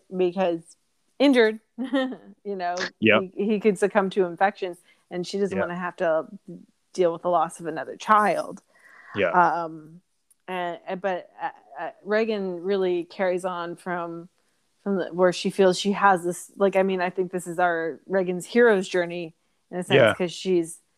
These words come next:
Speaker 1: she feels this really strong sense to save everybody. Like, she
Speaker 2: Mm-hmm.
Speaker 1: couldn't save her dad, and her dad made this ultimate risk for her.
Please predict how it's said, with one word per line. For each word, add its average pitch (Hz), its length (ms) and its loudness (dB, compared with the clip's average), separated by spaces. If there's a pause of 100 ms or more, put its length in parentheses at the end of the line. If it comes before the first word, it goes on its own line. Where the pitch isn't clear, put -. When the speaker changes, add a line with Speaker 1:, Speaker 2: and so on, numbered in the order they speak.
(500)
Speaker 1:
she 190 320 0
feels 196 360 2
this 185 240 -8
really 254 320 4
strong 202 420 0
sense 208 440 -6
to 185 120 -12
save 208 380 4
everybody. 185 880 -2 (380)
Like, 190 140 -4
she 214 140 -6
Speaker 2:
Mm-hmm. 196 100 -6
Speaker 1:
couldn't 269 240 2
save 254 340 2
her 240 100 -4
dad, 208 340 0
and 190 120 -10
her 196 100 -10
dad 208 260 -4
made 202 240 -8
this 185 180 -10 (160)
ultimate 208 400 -2
risk 190 380 -6
for 170 220 -4
her. 196 380 0